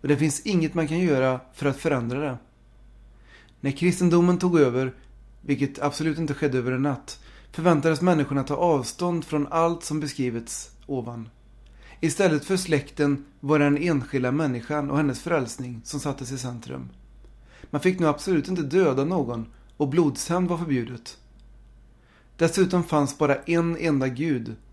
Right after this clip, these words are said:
vars son hade lidit på korset för människorna. Det visade sig vara svårt att bli av med asatron helt. Tänk bara på orden onsdag och torsdag. Ordens dag och torsdag.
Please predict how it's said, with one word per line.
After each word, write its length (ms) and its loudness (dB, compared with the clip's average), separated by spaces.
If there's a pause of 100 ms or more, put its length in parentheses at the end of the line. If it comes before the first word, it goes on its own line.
(320)
vars 280 -2
son 420 -2
hade 180 2
lidit 360 0
på 80 -10
korset 380 -6
för 100 -6
människorna. 520 -4 (1800)
Det 100 2
visade 300 4
sig 160 2
vara 180 6
svårt 380 0
att 80 0
bli 100 0
av 180 6
med 140 2
asatron 480 0
helt. 480 -2 (840)
Tänk 240 2
bara 160 6
på 120 0
orden 400 2 (240)
onsdag 580 0
och 180 -2
torsdag. 500 -8 (800)
Ordens 380 4
dag 340 -2 (260)
och 140 -4
torsdag. 500 -6